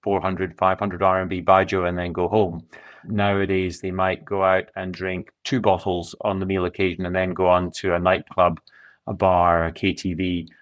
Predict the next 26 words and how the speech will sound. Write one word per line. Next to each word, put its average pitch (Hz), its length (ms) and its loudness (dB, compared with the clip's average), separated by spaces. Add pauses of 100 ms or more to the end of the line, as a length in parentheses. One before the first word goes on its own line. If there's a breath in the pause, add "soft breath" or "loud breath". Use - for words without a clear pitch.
(140 soft breath)
and, 98 260 0
and 101 160 -4
they'll 90 60 -2
be 92 100 -2
drinking 90 420 -4
different 85 320 -4
categories 87 540 -2
there. 85 180 2
So - 140 -4
there 131 140 4
is 127 100 6
a 107 80 6
risk 110 340 0
at 107 100 -4
the 107 80 -4
middle, 101 520 0
uh, 110 80 0
there 101 160 -2
is 110 140 -2
pressure 101 580 -2
coming 95 320 -4
from 90 420 -6
Western 95 400 0
spirits 98 420 0
and 87 120 -6
beer, 95 340 4